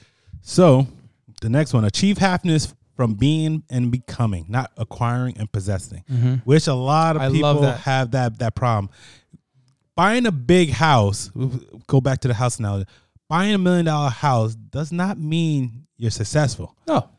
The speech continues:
Speaker 1: That just means that you, you
Speaker 2: Mm-hmm.
Speaker 1: got a big ass
Speaker 2: Mm-hmm.
Speaker 1: house. <laughs> That's really what it
Speaker 2: Mm-hmm.
Speaker 1: means.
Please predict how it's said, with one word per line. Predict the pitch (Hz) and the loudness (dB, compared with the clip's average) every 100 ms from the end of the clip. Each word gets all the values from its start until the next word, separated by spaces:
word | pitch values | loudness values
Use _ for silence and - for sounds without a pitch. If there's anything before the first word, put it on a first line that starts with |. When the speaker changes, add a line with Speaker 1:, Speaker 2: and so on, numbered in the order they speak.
| - | -6
Speaker 1:
That | 165 | -2
just | 165 123 | 0 0
means | 131 123 | 0 2
that | 117 | 2
you, | 113 117 | 2 0
you | 113 | 0
Speaker 2:
Mm-hmm. | 143 | 0
Speaker 1:
got | 123 | 2
a | 110 | 0
big | 95 113 | -2 0
ass | 110 104 | 0 0
Speaker 2:
Mm-hmm. | 151 143 | 0 -2
Speaker 1:
house. | - - - 120 - | -4 -10 -6 -4 2
<laughs> | 185 135 | 4 6
That's | 156 139 | 6 4
really | 143 175 | 4 6
what | 135 120 | 6 6
it | |
Speaker 2:
Mm-hmm. | 123 | 4
Speaker 1:
means. | 143 113 | 2 0